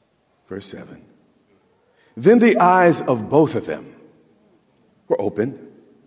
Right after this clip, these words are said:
and they knew. The way this is worded is very, very, very important. It doesn't say that they saw they were naked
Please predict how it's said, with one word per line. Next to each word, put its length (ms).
and 380
they 640
knew. 540
The 100
way 280
this 260
is 180
worded 640
is 220
very, 400
very, 380
very 420
important. 420
It 180
doesn't 380
say 560
that 260
they 340
saw 640
they 140
were 160
naked 440